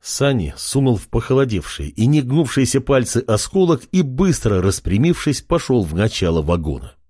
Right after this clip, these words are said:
Руки дрожали. Сев, Паркер стал водить осколком туда-сюда, слыша, как голос повышается и перерастает в детский лай.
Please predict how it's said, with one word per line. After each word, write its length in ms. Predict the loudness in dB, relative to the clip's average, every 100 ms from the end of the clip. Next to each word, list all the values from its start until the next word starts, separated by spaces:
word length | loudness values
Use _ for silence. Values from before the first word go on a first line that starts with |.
| _ _ -8
Руки 380 | -2 -2 0
дрожали. 640 | 0 2 2 0 -4 -6 -16 _ _ _
Сев, 400 | -2 -2 -2 -8 -6
Паркер 360 | -2 0 -2 -4
стал 300 | 0 0 2
водить 360 | 0 0 0
осколком 540 | -2 0 -2 2 0 0
туда-сюда, 1000 | 0 0 4 2 2 0 0 0 -2 -6
слыша, 440 | -12 -4 -4 -4
как 220 | -4 -4 0
голос 360 | 0 0 -2
повышается 800 | -2 0 0 0 2 2 2 0
и 200 | 0 -2
перерастает 920 | 0 2 4 2 0 2 4 2 0 -12
в 200 | -10 -4
детский 540 | 0 0 -2 -4 -2
лай. 560 | 2 2 0 -2 -14